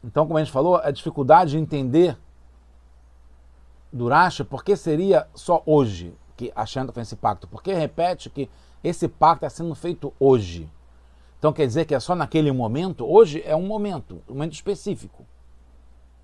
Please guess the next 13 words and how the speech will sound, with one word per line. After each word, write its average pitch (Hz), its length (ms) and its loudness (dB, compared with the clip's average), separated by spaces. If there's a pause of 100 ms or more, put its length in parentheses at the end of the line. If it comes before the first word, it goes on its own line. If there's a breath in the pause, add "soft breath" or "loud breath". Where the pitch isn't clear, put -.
(420)
Só 143 140 -4
que 131 60 -4
é - 20 -2
interessante 127 540 -2
que 139 100 0
hoje 143 320 6
não 131 140 -4
tá 165 140 0
dizendo 147 300 -6
qual 135 160 -4
é 127 60 2
a 120 40 -2
data. 110 460 -4